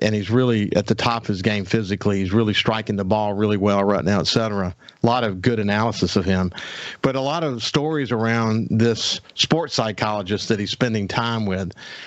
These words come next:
And I, I think, you know, sort of that's a symbol of what, of what, uh, most of these players have to be thinking about, and that is that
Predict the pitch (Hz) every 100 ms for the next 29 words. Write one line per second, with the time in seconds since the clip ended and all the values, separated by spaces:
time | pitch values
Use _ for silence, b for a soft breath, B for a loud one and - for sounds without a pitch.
0 | B - 143 139 - - - 151 - 135
1 | 135 - 190 160 131 156 127 196 175 165
2 | 180 143 - - 156 170 180 180 165 135
3 | B B B B - 139 135 147 151 143
4 | - _ _ _ - 135 135 147 143 -
5 | _ _ - 127 120 - 143 147 170 208
6 | 160 151 143 - 147 135 123 131 135 120
7 | 113 147 151 110 101 92 95 117 127 127
8 | 107 110 110 104